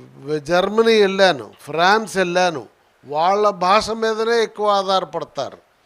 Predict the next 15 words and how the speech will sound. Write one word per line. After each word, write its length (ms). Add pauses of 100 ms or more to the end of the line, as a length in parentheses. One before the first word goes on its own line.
(420)
పడితే 640 (440)
మరి 140
వాళ్ళ 280
భాష 400 (340)
వాళ్ళు 440 (300)
పోషిస్తూ, 800 (260)
యూజ్ 440
చేస్తూ, 500 (400)
ప్రపంచంలో 680
వాళ్ళు 340
కూడా 200
పోటీ 420
పడి 500 (300)
అన్ని 240
రంగాల్లోనూ 1080